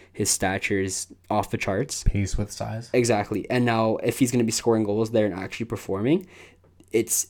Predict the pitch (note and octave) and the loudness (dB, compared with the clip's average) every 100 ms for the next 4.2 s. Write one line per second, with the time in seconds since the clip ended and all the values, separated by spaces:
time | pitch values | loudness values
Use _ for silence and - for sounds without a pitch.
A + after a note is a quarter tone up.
0 | - A2+ - - A#2 G#2+ A2 - A2 G#2 | -4 0 2 6 6 6 2 2 0 2
1 | A2 G#2 - - G#2 G2 C#3 C3 E2+ - | 0 0 -2 -2 0 0 0 0 -4 -8
2 | _ _ _ - - A2 D#3+ A#2+ A2 D3 | _ _ _ -20 0 8 10 10 8 6
3 | C#3+ A2+ - A2+ G#2+ A2+ A2 A2+ C#3+ G#2+ | 6 2 4 4 4 4 4 2 0 -2
4 | E2+ | -4